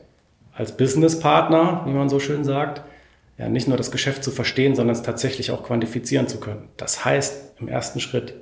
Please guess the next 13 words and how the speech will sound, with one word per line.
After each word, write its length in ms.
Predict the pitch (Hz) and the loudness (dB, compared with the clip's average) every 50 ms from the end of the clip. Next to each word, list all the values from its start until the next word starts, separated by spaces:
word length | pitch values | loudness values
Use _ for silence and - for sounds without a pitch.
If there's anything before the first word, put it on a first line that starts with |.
| - - | -10 -4
Datenzugriff 720 | - - 127 143 - 127 - - 117 104 - - - - - | -2 0 0 0 -2 -4 -6 -8 -8 -10 -8 -10 -10 -10 -10
zu 180 | - - 110 | -10 -10 -10
haben 200 | 104 104 104 - - | -10 -10 -10 -4 -2
auf 240 | 135 135 135 - 139 | 0 0 0 0 -2
Operations, 680 | 135 - 127 127 127 131 131 - 120 113 110 - - - | -2 0 0 0 0 0 -2 -2 -2 -2 -2 -4 -6 -6
auf 160 | - 135 131 | -6 -6 -4
Sales 540 | - - - 120 117 120 120 117 120 - - - - - - - _ | -4 -2 2 2 2 2 2 0 -2 -6 -12 -16 -20 -20 -20 -16 _
und 120 | - - 147 | -6 -2 2
nicht 300 | 135 151 - - - 139 | 2 2 2 0 0 0
nur 160 | 135 127 127 | 0 2 2
auf 180 | - 127 - - | 0 0 -2 -2
die 120 | 123 117 | -4 -2
Euros. 680 | 120 123 147 160 160 - 107 120 143 - - - - | 0 2 2 2 0 0 0 0 -2 -2 -6 -10 -14